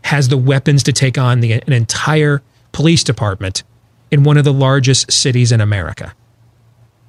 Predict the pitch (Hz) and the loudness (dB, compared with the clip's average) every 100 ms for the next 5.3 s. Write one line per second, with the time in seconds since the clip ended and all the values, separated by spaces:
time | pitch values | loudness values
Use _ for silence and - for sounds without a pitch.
0 | _ _ _ _ _ _ _ _ _ _ | _ _ _ _ _ _ _ _ _ _
1 | _ _ _ _ _ _ _ _ _ _ | _ _ _ _ _ _ _ _ _ _
2 | _ _ _ _ _ _ _ - 135 151 | _ _ _ _ _ _ _ -2 0 2
3 | 214 202 165 185 170 147 147 160 156 156 | 2 0 2 2 2 2 2 2 2 0
4 | 151 151 147 160 139 123 123 120 - 127 | 0 2 0 0 0 2 2 0 0 0
5 | 107 64 | 0 -4